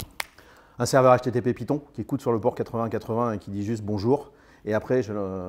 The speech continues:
je registre mes runners. Et en fait, euh, dans le, on peut faire des, des, des before scripts, on va dire, en fait, des, des scripts qui se lancent au démarrage des V M à chaque fois. Donc, dans ce script-là, moi, j'appelle l'A P I, euh, j'ai renseigné mes tokens dans les vala-, variables d'environnement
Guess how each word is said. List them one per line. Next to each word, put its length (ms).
je 100
registre 380
mes 60
runners. 320
Et 120
en 80
fait, 380
euh, 640
dans 240
le, 300
on 140
peut 120
faire 220
des, 640
des, 240
des 100
before 320
scripts, 280
on 60
va 120
dire, 180
en 40
fait, 120
des, 140
des 120
scripts 240
qui 120
se 140
lancent 220
au 40
démarrage 420
des 100
V 140
M 180
à 60
chaque 160
fois. 180
Donc, 160
dans 140
ce 120
script-là, 580
moi, 160
j'appelle 420
l'A 100
P 200
I, 280
euh, 500
j'ai 120
renseigné 420
mes 120
tokens 460
dans 140
les 240
vala-, 300
variables 340
d'environnement 480